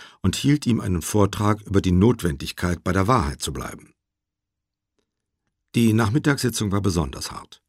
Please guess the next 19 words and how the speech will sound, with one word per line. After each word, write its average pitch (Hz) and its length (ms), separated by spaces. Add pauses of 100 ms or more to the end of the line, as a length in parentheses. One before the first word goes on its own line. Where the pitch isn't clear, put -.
(600)
Als 127 300
Nate 165 360
nach 123 120
dem 110 180
Verbleib 101 460
der 98 100
fünf 113 360
Millionen 92 420
Dollar 113 260
fragte, 90 540 (400)
die 90 220
Troy 90 260
Junior 92 480
zu - 100
seinem 85 240
einundzwanzigsten 87 800
Geburtstag 90 560
bekommen 101 400
hatte, 113 320